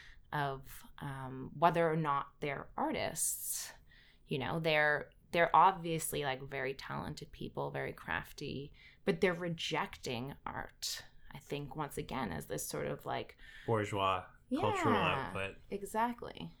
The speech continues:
Speaker 1: exactly.
Speaker 2: I like that moment. For Susan, I think for Susan it goes from a curiosity or a fascination to, like, all of a sudden she has,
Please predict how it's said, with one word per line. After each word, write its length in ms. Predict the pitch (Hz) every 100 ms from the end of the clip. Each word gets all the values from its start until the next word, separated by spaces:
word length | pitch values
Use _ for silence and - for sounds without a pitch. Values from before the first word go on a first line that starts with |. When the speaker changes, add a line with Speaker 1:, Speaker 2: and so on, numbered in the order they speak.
| -
Speaker 1:
exactly. 480 | 160 180 180 - - - -
Speaker 2:
I 60 |
like 200 | 117 123 127
that 140 | 104
moment. 300 | 104 101 76 -
For 560 | - 117 107 98 98 -
Susan, 600 | - 135 143 135 110 107 - - -
I 100 | -
think 160 | 120 143
for 80 | 143
Susan 240 | 131 139
it 60 | 123
goes 160 | 117
from 140 | 113 107
a 40 | - - - -
curiosity 580 | - 131 113 104 110 110
or 60 | 98
a 40 |
fascination 640 | - 98 - 107 120 110 101
to, 140 | -
like, 200 | 98 95 - - -
all 120 | -
of 40 | 135
a 20 |
sudden 220 | 131 139
she 100 | 113
has, 300 | 107 104 101